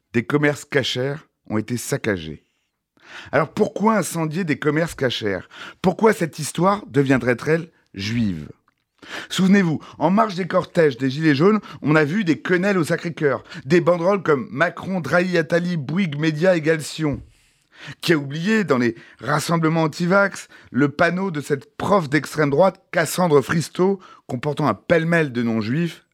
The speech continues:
affublé du mot traître ? Nos anciens aimaient bien raconter une blague d'un jardin pendant la guerre où il aurait été écrit «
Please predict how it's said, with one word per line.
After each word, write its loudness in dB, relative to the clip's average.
affublé -4
du -10
mot -4
traître ? -8
Nos 4
anciens 0
aimaient 0
bien 0
raconter -2
une 0
blague 0
d'un 0
jardin 0
pendant -4
la -2
guerre -2
où -6
il 0
aurait 4
été 0
écrit « -2